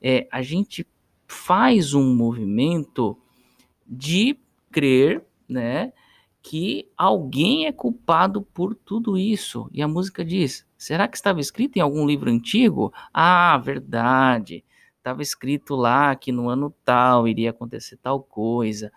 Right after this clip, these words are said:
Ah, não, lá em janeiro eu lembro que uma pessoa me disse exatamente que esse ano seria um ano de, de, de muitos, muitas superações." Exatamente. A gente faz esse movimento de jogar pra esse lado, justamente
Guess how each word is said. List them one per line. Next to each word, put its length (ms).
Ah, 120
não, 220
lá 120
em 140
janeiro 560
eu 60
lembro 280
que 60
uma 140
pessoa 440
me 160
disse 720
exatamente 680
que 120
esse 220
ano 160
seria 320
um 160
ano 380
de, 260
de, 220
de 160
muitos, 840
muitas 240
superações." 880
Exatamente. 580
A 40
gente 340
faz 420
esse 220
movimento 600
de 180
jogar 460
pra 200
esse 220
lado, 400
justamente 1040